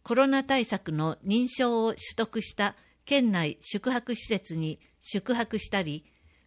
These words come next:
県内を周遊する日帰り旅行を行う場合に、料金を割り引く県民限定のキャンペーンを実施します。利用方法は三パターン。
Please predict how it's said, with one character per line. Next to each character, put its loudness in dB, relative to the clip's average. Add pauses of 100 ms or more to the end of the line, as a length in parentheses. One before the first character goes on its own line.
県 4
内 4
を 0
周 0
遊 2
す -4
る -2 (220)
日 -4
帰 4
り -4
旅 2
行 0
を -2
行 -6
う 0
場 4
合 2
に、 -4 (400)
料 6
金 -2
を -2
割 0
り -2
引 -14
く -4 (260)
県 2
民 2
限 2
定 2
の 0
キ -4
ャ 4
ン 0
ペ 2
ー 0
ン -2
を -2
実 -4
施 -12
し -8
ま -4
す。 -16 (1200)
利 0
用 6
方 4
法 -4
は 0
三 0
パ -4
タ -2
ー -2
ン。 -18